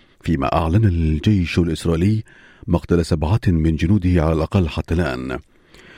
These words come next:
هذا وقد حذر وزير الخارجية الإيراني حسين أمير عبد اللهيان أمس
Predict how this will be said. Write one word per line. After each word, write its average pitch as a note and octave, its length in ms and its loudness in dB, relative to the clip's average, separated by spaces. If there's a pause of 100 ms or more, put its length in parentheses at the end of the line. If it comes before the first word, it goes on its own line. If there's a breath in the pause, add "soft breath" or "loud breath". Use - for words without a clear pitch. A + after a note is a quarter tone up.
(200 loud breath)
هذا C#2+ 280 -2
وقد C#2 300 -2
حذر F2 340 0
وزير E2 440 0
الخارجية E2+ 640 0
الإيراني E2+ 420 0
حسين F2 400 0
أمير E2+ 300 0
عبد D#2+ 140 -2
اللهيان D#2+ 480 0
أمس F#2+ 320 0